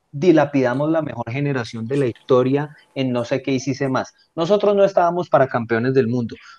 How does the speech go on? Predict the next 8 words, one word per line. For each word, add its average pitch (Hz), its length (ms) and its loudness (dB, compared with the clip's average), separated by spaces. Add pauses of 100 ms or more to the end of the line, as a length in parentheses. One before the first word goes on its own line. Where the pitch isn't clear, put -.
(260)
Tal 214 200 6
vez 208 200 0
estábamos 208 400 0
para 151 200 -2
pelear 131 260 -2
una 156 160 -4
Copa 156 240 2
América. 139 380 0